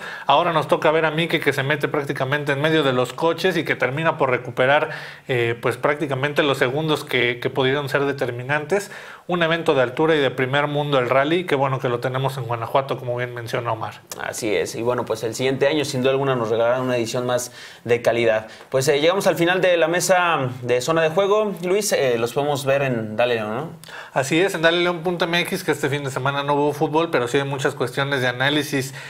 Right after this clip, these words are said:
Speaker 1: y de movimiento, eh, justamente de la afición Esmeralda. Nos
Speaker 2: Sí,
Speaker 1: va a dar
Speaker 2: siguen
Speaker 1: mucho
Speaker 2: con el tema
Speaker 1: gusto.
Speaker 2: del estadio, ¿no? También.
Speaker 1: Sí, sigue también con el tema del estadio. Por ahí hay algunos movimientos en la asociación civil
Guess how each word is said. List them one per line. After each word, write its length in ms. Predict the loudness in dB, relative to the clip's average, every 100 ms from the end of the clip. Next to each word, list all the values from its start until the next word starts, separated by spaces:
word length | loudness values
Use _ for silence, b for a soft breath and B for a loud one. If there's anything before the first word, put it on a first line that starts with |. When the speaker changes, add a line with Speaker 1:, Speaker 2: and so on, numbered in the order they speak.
| B -2
Speaker 1:
y 80 |
de 120 | 0 2
movimiento, 680 | 0 0 0 0 2 2
eh, 600 | 4 2 2 0 0 -2 -2
justamente 460 | -2 -2 -2 0
de 80 | 2
la 80 | 2
afición 320 | 0 -2 0
Esmeralda. 520 | 0 2 2 2 -2 B B B -4
Nos 80 | 0
Speaker 2:
Sí, 80 | 2
Speaker 1:
va 60 |
a 40 | 4
dar 80 | 4
Speaker 2:
siguen 180 | 2
Speaker 1:
mucho 100 | 2
Speaker 2:
con 80 | 2
el 60 | 2
tema 160 | 2
Speaker 1:
gusto. 40 | 2
Speaker 2:
del 40 |
estadio, 340 | 2 2 2 -2
¿no? 220 | -4 -4
También. 200 | -4 0
Speaker 1:
Sí, 220 | 2 2
sigue 220 | 2 2
también 260 | 2 0 2
con 120 | 0
el 120 | 0
tema 220 | 0 2
del 140 | 4 2
estadio. 440 | 2 4 4 2
Por 160 | 2 4
ahí 200 | 4 4
hay 140 | 4
algunos 360 | 2 0 0 0
movimientos 600 | -2 -2 -4 -2 -2 -2
en 140 | -2
la 60 | -2
asociación 600 | -2 -2 -2 0 0 0
civil 440 | 0 2 2 0